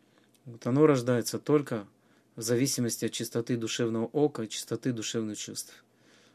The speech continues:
А эта чистота происходит, о, через посредство правильно проходимой внутренней духовной жизни. Так она приобретается.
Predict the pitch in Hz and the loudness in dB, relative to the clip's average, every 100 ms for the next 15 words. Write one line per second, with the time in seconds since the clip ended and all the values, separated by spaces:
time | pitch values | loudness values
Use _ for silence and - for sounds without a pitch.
0 | _ - 120 151 135 - - 117 113 110 | _ -4 0 2 2 -2 -4 -4 -2 -6
1 | 104 - 104 - 107 101 - _ _ - | -6 -6 -4 -4 -6 -10 -18 _ _ -20
2 | - _ - 113 113 - 123 113 - 117 | -20 _ -4 0 0 2 0 0 0 0
3 | 135 131 131 - 123 123 113 113 110 117 | 0 -2 -4 -2 0 2 0 -4 -6 -4
4 | 123 123 110 120 127 110 107 104 - 113 | -2 -2 0 -2 -2 -4 -6 -6 -6 -4
5 | 110 104 104 104 101 113 110 104 - 104 | -2 -4 -6 -6 -6 -6 -4 -6 -6 -8
6 | 104 - 104 98 - | -8 -10 -12 -10 -12